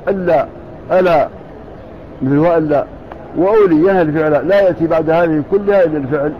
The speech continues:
إما ظاهر وإما مقدر. ظاهر مثل لو، لو، لو ما تأتينا بالملائكة، لو لا جاءوا عليه بأربعة شهداء. قالوا ربما اقتضت التوبيخ،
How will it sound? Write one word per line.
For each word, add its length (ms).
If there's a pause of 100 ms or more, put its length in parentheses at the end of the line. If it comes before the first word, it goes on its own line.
(1600)
إما 320
ظاهر 280
وإما 340
مقدر. 460 (1120)
ظاهر 280 (640)
مثل 220 (420)
لو، 260 (320)
لو، 200
لو 200
ما 200
تأتينا 560
بالملائكة، 680 (220)
لو 100
لا 260
جاءوا 260
عليه 160
بأربعة 360
شهداء. 380 (580)
قالوا 320
ربما 260
اقتضت 320 (840)
التوبيخ، 500